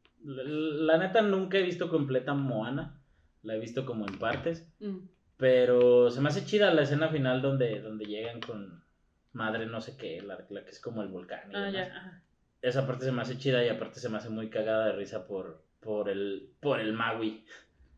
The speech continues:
Speaker 1: El Maui es un personajazo, creo que complementa chido a la Moana y
Speaker 2: Eso
Speaker 1: por
Speaker 2: sí.
Speaker 1: eso le doy como más escalones más para arriba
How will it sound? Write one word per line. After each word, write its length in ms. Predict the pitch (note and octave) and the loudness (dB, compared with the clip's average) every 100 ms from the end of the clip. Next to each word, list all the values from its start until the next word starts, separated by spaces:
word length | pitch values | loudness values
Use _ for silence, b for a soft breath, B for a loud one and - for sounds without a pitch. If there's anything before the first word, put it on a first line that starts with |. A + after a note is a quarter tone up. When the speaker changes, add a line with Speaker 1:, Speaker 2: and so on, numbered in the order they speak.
| _ _ | _ _
Speaker 1:
El 140 | A#2 A#2 | -12 -6
Maui 280 | A#2+ A#2+ C3 | -2 0 0
es 100 | B2+ | 0
un 100 | B2+ | 0
personajazo, 760 | C3+ C3 B2+ A2 A#2+ A#2+ C3+ | 0 2 -2 -2 -6 -4 -4
creo 140 | C3+ A#2+ | -4 -8
que 120 | C3 | -8
complementa 720 | - A2 A2 G#2 G#2 A2 A#2 | -8 -8 -6 -6 -6 -10 -10
chido 300 | - B2 A2+ | -10 -8 -6
a 20 | A#2 | -6
la 140 | A2 | -8
Moana 340 | G#2 G#2 B2+ | -10 -10 -4
y 40 | C3 | -4
Speaker 2:
Eso 140 | A2+ G#2+ | -4 -6
Speaker 1:
por 80 | |
Speaker 2:
sí. 60 | F#2 | -6
Speaker 1:
eso 180 | A2 G#2+ | -6 -6
le 140 | G#2 | -4
doy 260 | G2+ G#2 G#2 | -4 -6 -6
como 240 | - A#2 | -10 -8
más 300 | G2+ F#2 G2+ | -8 -10 -12
escalones 480 | A2+ - G2+ G#2 A2 | -10 -8 -8 -8 -8
más 180 | A2 G#2 | -8 -6
para 160 | A2+ G#2+ | -6 -4
arriba 320 | G#2 G#2+ | -4 -6